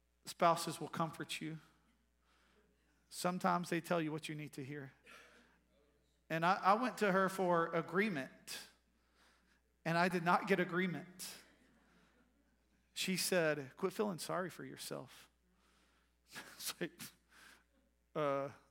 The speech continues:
whatever, I'm not doing that." And it was like, she said, "You're having a pity party.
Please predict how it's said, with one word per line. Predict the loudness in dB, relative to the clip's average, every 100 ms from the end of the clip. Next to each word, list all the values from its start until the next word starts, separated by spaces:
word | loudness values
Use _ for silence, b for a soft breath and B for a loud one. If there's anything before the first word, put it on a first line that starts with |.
| _ _ _
whatever, | -14 -6 -2 0 -2 -2
I'm | -2 -2
not | -4
doing | -4 -6 -4
that." | -2 -4 -8 -20 b b b b _
And | -4 -4
it | -4
was | -2
like, | -2 -2 -8 _ b b b b _
she | -8 -6
said, | 2 2 2 -4 -18 b b b b b b b _ _
"You're | -8
having | -4 -2 -2 -6 -6
a | -10
pity | -10 -8 -8
party. | -6 -8 -6 -12